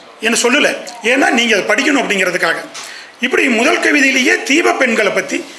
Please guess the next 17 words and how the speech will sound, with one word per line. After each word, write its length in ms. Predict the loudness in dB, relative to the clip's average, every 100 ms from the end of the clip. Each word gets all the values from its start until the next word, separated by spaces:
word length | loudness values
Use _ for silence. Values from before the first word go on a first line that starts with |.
| -16 -16 -10
சுடர், 440 | -2 0 0 0 -6 -12 -8
சுடர் 280 | -2 0
ஒரு 140 | 2 2
பறவையா 380 | 2 4 4 2 2
பறந்ததுங்கிற 560 | 2 2 2 2 2
ஒரு 120 | 2 2
படிமத்தை 420 | 0 -2 -4 -6 -8 -12 -14 -4
அழகா 320 | 0 2 2
சொல்றார். 380 | 2 2 2 0 -2 -10 -16 -20 -4
இன்னும் 280 | 0 2 2
சொல்ல 200 | 2 2
போனா 380 | 2 2 2 -2 -4
இன்னொரு 280 | 0 0 2
கவிதையில 440 | 2 0 0 -4 -8 -16 -14
அப்படியே 260 | -2 0
படிச்சுட்டு 360 | 2 2 0 0
வந்தீங்கன்னா, 440 | 0 0 -2 -4